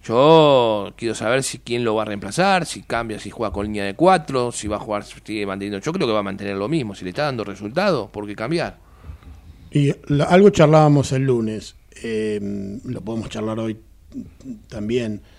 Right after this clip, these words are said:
Speaker 2: El ingreso de Tolosa hace que, hipotético,
Speaker 1: No, no sé si va a
Speaker 2: hace,
Speaker 1: ingresar.
Speaker 2: hace, hace que cambie un poco el, el dibujo.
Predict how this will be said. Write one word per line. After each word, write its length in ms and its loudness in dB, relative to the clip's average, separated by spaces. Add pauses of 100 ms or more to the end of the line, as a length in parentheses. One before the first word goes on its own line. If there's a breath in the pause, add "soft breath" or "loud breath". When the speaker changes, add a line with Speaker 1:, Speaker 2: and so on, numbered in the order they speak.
(520 soft breath)
Speaker 2:
El 240 -6
ingreso 400 2
de 80 4
Tolosa 480 2
hace 240 0
que, 240 -8 (880)
hipotético, 640 -6
Speaker 1:
No, 60 -8
no 140 -2
sé 220 0
si 80 0
va 60 8
a 20 6
Speaker 2:
hace, 160 4
Speaker 1:
ingresar. 280 0
Speaker 2:
hace, 240 -4
hace 280 2
que 140 -6
cambie 300 0
un 60 -4
poco 260 -2
el, 100 -4
el 180 -4
dibujo. 560 -4